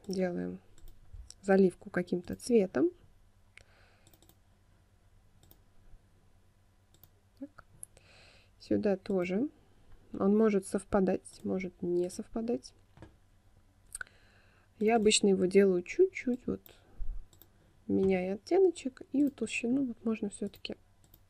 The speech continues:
оставить ноль пять. Всё, теперь назад мы возвращаем с-, нашу с вами красоту. И вот у этой верхней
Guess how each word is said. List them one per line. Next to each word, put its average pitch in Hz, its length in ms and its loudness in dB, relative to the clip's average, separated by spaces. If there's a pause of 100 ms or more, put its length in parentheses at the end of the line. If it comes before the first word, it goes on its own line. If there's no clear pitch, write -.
оставить 208 500 -8
ноль 190 140 -4
пять. - 340 -20 (2000)
Всё, - 340 4 (160)
теперь 254 300 -2
назад 233 320 0
мы 202 140 0
возвращаем 202 580 -2
с-, - 160 -10
нашу 190 280 -4
с - 60 -20
вами 185 200 -2
красоту. 247 680 -2 (1400)
И - 80 0
вот 190 240 2
у - 20 8
этой 233 240 8
верхней 202 600 2